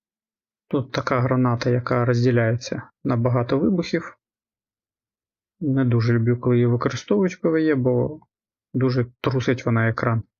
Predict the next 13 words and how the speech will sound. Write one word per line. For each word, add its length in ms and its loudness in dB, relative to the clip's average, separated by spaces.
І 80 -2
тут 220 -4
у 20 -2
нас 160 -2
подствольна 560 -2
модифікація, 800 -2
яка 220 -2
дає 480 0
десять 460 -4
відсотків 460 -4
шкоди 380 0
від 200 2
крита. 520 -4